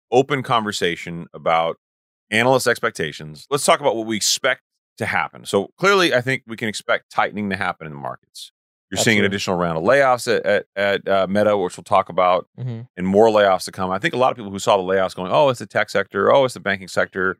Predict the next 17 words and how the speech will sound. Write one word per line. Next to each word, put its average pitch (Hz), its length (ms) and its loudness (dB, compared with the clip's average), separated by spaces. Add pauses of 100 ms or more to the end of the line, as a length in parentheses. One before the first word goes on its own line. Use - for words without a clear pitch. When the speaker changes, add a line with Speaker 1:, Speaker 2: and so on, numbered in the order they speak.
(240)
Speaker 2:
Mm-hmm. 123 140 0
Speaker 1:
Oh, 156 120 8
there's 127 120 4
been 131 100 0
a 113 40 0
lot 113 180 4
of 98 60 2
layoffs." 95 640 2
It, 98 140 2
it's 95 200 -8
been 90 360 -10 (340)
all 151 160 8
over 139 100 4
the 117 80 4
news. 98 460 2
Like, 92 120 2
"Oh, 123 240 6